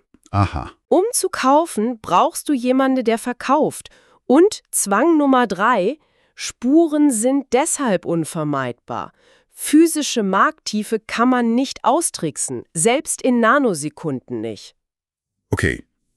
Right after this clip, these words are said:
Speaker 1: das mit der Gegenpartei, das finde ich jetzt echt krass. Du hast ja gerade erwähnt, dass große Akteure zwingend diese Verkäufer brauchen.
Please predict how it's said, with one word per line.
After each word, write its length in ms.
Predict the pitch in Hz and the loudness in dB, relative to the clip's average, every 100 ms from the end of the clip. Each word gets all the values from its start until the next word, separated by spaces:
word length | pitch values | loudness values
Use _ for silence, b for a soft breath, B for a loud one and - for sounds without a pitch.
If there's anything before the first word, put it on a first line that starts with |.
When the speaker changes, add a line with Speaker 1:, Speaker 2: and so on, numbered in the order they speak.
| - | -8
Speaker 1:
das 160 | 80 | 0
mit 140 | 110 95 | 0 2
der 100 | 73 | 0
Gegenpartei, 560 | 90 123 139 123 123 | 2 2 0 0 0
das 140 | 113 - | 0 2
finde 200 | 113 98 | 2 2
ich 60 | |
jetzt 200 | 104 - - | -2 -4 -4
echt 240 | 85 - | -6 -4
krass. 360 | - 71 - - _ B B B B - | -6 -4 -6 -8 _ B B B B -2
Du 100 | 87 | 0
hast 160 | 104 | 2
ja 60 | 113 | 0
gerade 340 | 76 90 147 | 0 0 0
erwähnt, 540 | 90 85 82 104 147 123 | 0 0 2 4 2 2
dass 340 | 107 - - | -2 -4 -8
große 400 | - 104 113 120 | -2 0 0 -2
Akteure 480 | - - 110 110 110 | -4 -2 0 2 0
zwingend 580 | - - 98 175 113 - | -4 2 4 4 2 0
diese 200 | 73 65 | -4 -2
Verkäufer 500 | 78 - 69 - 65 | -4 -2 -4 -4 -6
brauchen. 400 | - 57 - | -4 -6 -6